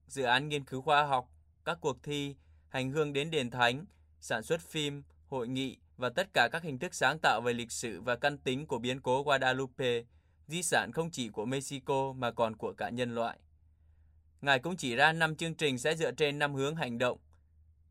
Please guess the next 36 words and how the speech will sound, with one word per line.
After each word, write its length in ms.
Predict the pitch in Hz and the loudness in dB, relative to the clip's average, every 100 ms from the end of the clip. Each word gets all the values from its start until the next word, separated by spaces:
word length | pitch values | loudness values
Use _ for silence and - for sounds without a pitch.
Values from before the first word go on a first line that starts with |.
| - | -2
thường 160 | 135 | 0
huấn 220 | 127 135 | 4 4
về 140 | 160 135 | 4 2
biến 220 | 127 139 | 2 0
cố 220 | 139 139 | 2 2
Guadalupe, 800 | 147 143 139 139 131 135 127 123 127 _ _ _ _ - | 4 6 6 4 -2 0 0 0 -8 _ _ _ _ -8
nghiên 180 | 147 | -8
cứu 200 | 135 147 165 | -2 -2 2
toàn 220 | 143 123 | 4 2
diện 320 | 120 127 - - | 0 0 -2 -8
thúc 160 | - | -6
đẩy 200 | - 120 | -2 0
lòng 200 | 117 120 | 0 0
sùng 220 | 117 123 | -2 -8
kính 240 | 120 131 139 | -4 -4 -2
có 120 | 175 | -2
nền 240 | 160 117 | 0 -2
tảng 280 | 107 110 90 | -2 -4 -4
và 140 | 123 110 | -4 -4
chứng 240 | 113 127 | -4 -4
tá, 320 | 127 113 123 - _ _ _ - | 0 0 0 -8 _ _ _ -12
loan 240 | 143 151 135 | 2 2 4
truyền 200 | 143 120 | 0 2
rộng 240 | 127 120 | 2 0
rãi 260 | 117 117 147 | 0 0 0
biến 220 | 135 135 | -4 0
cố 180 | 131 143 | 2 4
Guadalupe 760 | 143 135 131 131 123 135 123 120 _ _ | 6 6 4 0 2 2 2 -2 _ _
và 120 | 127 | -4
thực 160 | 120 135 | -4 -2
hiện 220 | 143 107 | -4 0
các 200 | 147 160 | -2 0
công 180 | 147 131 | -2 -2
trình 220 | 131 110 | -4 -4
sáng 240 | 104 127 | -4 -4
tác. 240 | 135 143 | -2 -2